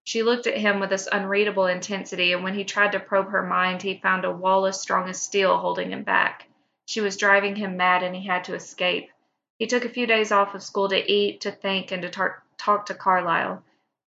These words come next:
He told Edward to stay away from her. He told him to switch seats with someone in biology. Anything he could do to cut down on any provocations caused by this girl Bella, the better. They couldn't afford to leave right now.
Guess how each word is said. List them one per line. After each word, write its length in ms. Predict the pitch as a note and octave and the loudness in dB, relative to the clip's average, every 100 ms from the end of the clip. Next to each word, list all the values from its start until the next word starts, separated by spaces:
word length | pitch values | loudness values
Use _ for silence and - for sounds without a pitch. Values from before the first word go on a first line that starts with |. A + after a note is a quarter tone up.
| - | -6
He 100 | A#3 | -2
told 220 | B3 B3 | 0 4
Edward 280 | A3+ G#3+ A3 | 2 2 -2
to 60 | - | 0
stay 260 | G3+ G3 | 2 4
away 200 | F#3 F3 | 4 2
from 200 | F3 F3+ | 0 -2
her. 320 | F3 E3+ F#3+ _ | 0 0 -2 _
He 160 | G#3 G3+ | -6 -2
told 220 | G3+ F#3+ | 0 0
him 120 | F#3 | -2
to 60 | F#3 | -6
switch 320 | - G3+ - | -2 -2 0
seats 280 | G#3 F#3 - | -2 -2 -4
with 100 | F3+ | -6
someone 240 | F#3 F3+ | -6 -4
in 80 | F3 | 0
biology. 720 | F3 F3+ F3 F3 - G#3+ G#3+ _ _ - | 4 6 4 0 -4 -6 -8 _ _ -2
Anything 360 | A3 A3+ B3 A3+ | -2 2 0 0
he 140 | G3+ | 0
could 100 | G#3 | 0
do 140 | G3+ G3 | 2 0
to 60 | |
cut 260 | F#3+ G3+ F#3+ | 0 -2 2
down 220 | F#3 F3+ | 4 4
on 120 | F3+ | 2
any 240 | - F#3+ F#3+ | -2 -4 -4
provocations 800 | - F#3+ F#3 G3 F#3 - F3+ E3+ | 2 2 2 -2 -4 -4 -10 -4
caused 340 | G3+ F#3 F3+ | 2 4 4
by 120 | F3 | 2
this 160 | F3 E3+ | 2 0
girl 180 | F3+ F3 | 0 2
Bella, 300 | F3+ F3 E3+ | 2 2 0
the 100 | F3 | -2
better. 480 | F3 F3 - G3+ - _ _ _ _ | 0 0 0 -2 -10 _ _ _ _
They 100 | G#3+ | 0
couldn't 220 | C4 A3 | 2 2
afford 260 | G3+ G#3 G3 | 0 2 2
to 80 | F3+ | 0
leave 220 | F#3 F3 | -2 0
right 180 | - - | 0 2
now. 360 | - F#3+ G3 | 0 0 -4